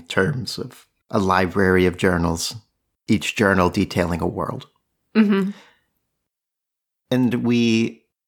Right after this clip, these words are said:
Speaker 1: just sort of slammed into a brick wall when we realized it's actually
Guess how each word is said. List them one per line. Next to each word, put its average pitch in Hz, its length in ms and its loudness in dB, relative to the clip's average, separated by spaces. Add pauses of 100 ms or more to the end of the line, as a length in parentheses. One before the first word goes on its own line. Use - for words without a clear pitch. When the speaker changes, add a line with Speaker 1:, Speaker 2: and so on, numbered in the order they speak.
(320)
Speaker 1:
just 113 200 0
sort 113 100 4
of 95 100 0
slammed 107 480 0
into 104 180 2
a 98 40 2
brick 127 260 -2
wall 120 520 0
when 107 180 2
we 101 80 2
realized 101 600 0 (600)
it's 127 160 0
actually 107 760 2